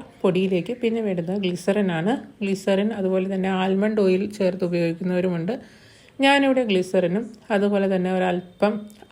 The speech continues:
ആലോവേര ജെല്ലും കൂടി ചേർത്ത് ഇതിനെ നന്നായിട്ടൊന്ന് മിക്സ് ചെയ്തെടുക്കും. അപ്പോൾ നന്നായിട്ട് മിക്സ് ചെയ്തെടുത്തതിന് ശേഷമാണ്, ആ, അതിനെ ഒന്ന് നന്ന-, ഒരു കുറച്ച് നേരം നന്നായിട്ട്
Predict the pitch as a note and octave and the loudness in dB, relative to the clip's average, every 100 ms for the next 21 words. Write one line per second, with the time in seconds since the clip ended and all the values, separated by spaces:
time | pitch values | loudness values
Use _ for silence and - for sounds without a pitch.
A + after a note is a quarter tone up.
0 | A3 A3+ B3 A#3 G#3+ F3 F#3 F3 F#3 F3+ | 0 2 2 2 0 2 2 2 0 0
1 | F#3+ F#3+ F3 E3 F3 C4+ G#3+ F#3 F3+ F3 | -4 0 0 0 -4 -4 -2 -2 -4 -2
2 | F3+ F3 E3 F#3+ C#4+ E4+ D#4 - D#3+ D#3+ | -2 -4 -6 -6 -4 -6 -4 -2 0 -2
3 | F3 - - - - - - - - C#4 | -8 -12 -14 -20 -20 -20 -20 -14 0 2
4 | C4+ A#3 A#3 F#3 F#3+ G3+ F#3 - F#3+ F3+ | 2 2 0 -2 -2 -6 -6 -4 -2 -2
5 | F3+ F3+ E3+ F3 F#3 F3+ E3+ - F#3+ E3 | -4 -6 -6 -6 -4 -4 -4 -2 -2 0
6 | F#3+ D#4+ - - - - G3 F#3+ F#3+ G3+ | 0 -2 -4 -20 -20 -10 -8 -8 -6 -4
7 | G3+ G#3 G#3+ G#3 G#3 G#3 G3 G3+ A3 A3 | -2 -2 0 0 2 2 0 -4 -4 -2
8 | A3+ A3+ - A#3+ G3+ G3 G3+ A#3 G3 F3+ | -2 -4 -4 0 2 2 2 0 0 0
9 | F#3+ F#3+ | 0 0